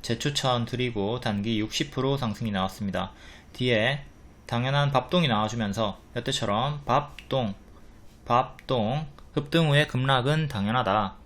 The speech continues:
다시 십일만 원까지 빠졌을 때 낙폭과대 양호하다 재추천 또 드렸고요. 이때 반복 추천 계속 드렸고 단기에 팔십오 프로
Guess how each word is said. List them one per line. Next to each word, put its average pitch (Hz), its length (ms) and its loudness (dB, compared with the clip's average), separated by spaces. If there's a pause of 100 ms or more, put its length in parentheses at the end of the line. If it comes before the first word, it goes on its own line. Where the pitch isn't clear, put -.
(680)
다시 135 340 2
십일만 180 500 6
원까지 139 360 2
빠졌을 143 480 0
때 107 160 4
낙폭과대 117 640 2
양호하다 117 480 2
재추천 101 760 -2
또 110 120 -4
드렸고요. 101 560 -4 (520)
이때 113 280 -6
반복 110 340 -4
추천 135 380 -2
계속 110 240 -6
드렸고 135 680 -2
단기에 117 640 0
팔십오 165 480 0
프로 147 460 0